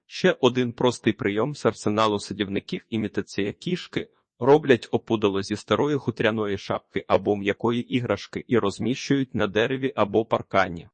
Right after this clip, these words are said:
Щоб такий відлякувач працював ефективно, розташування опудала рекомендується міняти кожні три дні, інакше птахи звикають до нерухомого предмету і знову атакують дерева.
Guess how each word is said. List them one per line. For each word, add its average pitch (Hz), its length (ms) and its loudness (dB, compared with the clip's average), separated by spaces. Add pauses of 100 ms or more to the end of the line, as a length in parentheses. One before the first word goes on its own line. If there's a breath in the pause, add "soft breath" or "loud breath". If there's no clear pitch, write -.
Щоб - 280 0
такий 214 320 4
відлякувач 107 680 2
працював 107 680 0
ефективно, 120 800 -2 (340)
розташування 127 840 2
опудала 104 580 0
рекомендується 110 800 -2
міняти 135 400 0
кожні 120 440 2
три 165 260 -2
дні, 104 380 -4 (120)
інакше 120 500 0
птахи 202 400 0
звикають 160 520 2
до 117 120 4
нерухомого 113 640 0
предмету 110 680 -2
і 123 100 -2
знову 120 440 -2
атакують 113 540 0
дерева. 104 460 2